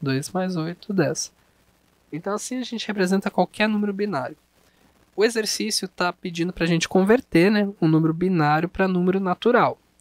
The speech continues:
nesse mesmo estilo. Só que o nosso valor agora é um zero, um zero, um zero. Eu vou escrever um zero, um zero, um zero, entre parênteses com dois embaixo, significando que a gente tá escrevendo ele em binário.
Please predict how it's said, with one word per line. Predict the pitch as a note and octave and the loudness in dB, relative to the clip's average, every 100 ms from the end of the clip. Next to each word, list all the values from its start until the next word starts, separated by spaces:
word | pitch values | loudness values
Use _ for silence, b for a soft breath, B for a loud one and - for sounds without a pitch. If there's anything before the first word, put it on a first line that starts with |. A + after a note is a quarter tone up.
| _ - | _ -4
nesse | D#3+ - | -4 0
mesmo | G3 G#3 C4 | 2 2 2
estilo. | - - C3 E3 | 0 0 -2 -4
Só | - F#3+ | -2 -2
que | - | -2
o | G#3 | -4
nosso | F#3 - | -4 -6
valor | - D#3+ E3 | -8 -8 -8
agora | D3+ D3+ D3+ | -10 -10 -10
é | C#3 _ - | -10 _ -12
um | F3+ C#4 | -8 -6
zero, | G3+ D3 B2+ B2 C#3 G3+ - | -8 -6 -6 -6 -8 -10 -4
um | G3+ C4 | -2 0
zero, | D#3+ C#3+ E3+ | 0 0 0
um | A#3 | -2
zero. | E3+ B2+ - _ B B B B B - | -2 -2 -6 _ B B B B B -10
Eu | G3 | -6
vou | B3+ | -4
escrever | C#4 - A3 E3 D#3+ D#3 D3+ _ | -6 -6 -10 -8 -8 -10 -14 _
um | D3 C#3 | -14 -12
zero, | C3+ B2+ C3 F#3 G3+ _ _ _ | -10 -8 -8 -10 -14 _ _ _
um | C#3 C3+ | -12 -10
zero, | C3+ C3 B2+ A2+ - | -10 -10 -10 -12 -20
um | D3+ C#3 | -16 -14
zero, | C3 C3 C#3 E3+ G#3+ _ _ _ _ _ _ _ | -12 -12 -10 -10 -12 _ _ _ _ _ _ _
entre | F3 F#3 | -12 -8
parênteses | - E3+ D3+ - | -6 -6 -8 -12
com | - D#3 | -14 -14
dois | C#3+ C#3+ C#3+ | -8 -6 -6
embaixo, | C#3 D3 D3+ - - | -8 -8 -8 -8 -10
significando | - C#3+ C#3+ - - C#3+ | -14 -14 -18 -12 -8 -6
que | - | -2
a | |
gente | D#3 D3+ - | -2 -2 -4
tá | - C#3+ | -4 -4
escrevendo | - D#3 D3 D3 | 0 0 0 0
ele | D3+ | 2
em | D#3+ | 4
binário. | F#3 G#3+ - - | 4 4 2 -2